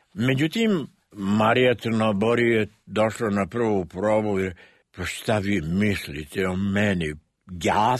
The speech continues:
to da igram?" i tako. Mislila je: "Sad to više neće." Međutim, Ljuša je odmah to presaldumio. Napravio od, od ženske mušku ulogu i ja sam to,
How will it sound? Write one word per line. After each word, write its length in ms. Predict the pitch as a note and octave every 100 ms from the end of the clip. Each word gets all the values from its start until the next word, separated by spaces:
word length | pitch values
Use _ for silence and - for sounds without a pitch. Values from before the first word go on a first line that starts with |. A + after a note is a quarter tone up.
| -
to 240 | G2 F#2+ F#2+
da 140 | D#2+
igram?" 720 | D2+ D#2 F2 F#2+ G2 G2 E2
i 80 | D#2 -
tako. 240 | F2 - - - - - _ _ -
Mislila 500 | C#3 D#3+ - E3+ E3
je: 120 | D3+
"Sad 220 | D#3 D3
to 120 | E3
više 380 | D3 D3 - C#3+
neće." 340 | C#3 C#3+ C3+ A2 - - -
Međutim, 480 | D#3 D#3 E3+ G3
Ljuša 300 | E3+ F#3+ -
je 120 | G3 F3
odmah 360 | G3+ G3+ D#3 -
to 260 | E3 D3 C3 - - _
presaldumio. 920 | D3+ D3+ - D3+ C#3 C#3+ C3+ G#2 D#2 D2 _ _ _
Napravio 680 | C#3+ C#3 C#3 E3 E3 D3 B2+
od, 240 | A#2 G#2+ - _ -
od 220 | A#2 G#2+
ženske 420 | G#2 D#3+ E3 E3
mušku 460 | D3 E3 D#3 - -
ulogu 560 | A2+ D3 E3+ C#3+ C#3+ A#2
i 160 | C#3 B2+
ja 140 | E3+
sam 280 | - - D3+
to, 260 | - D#3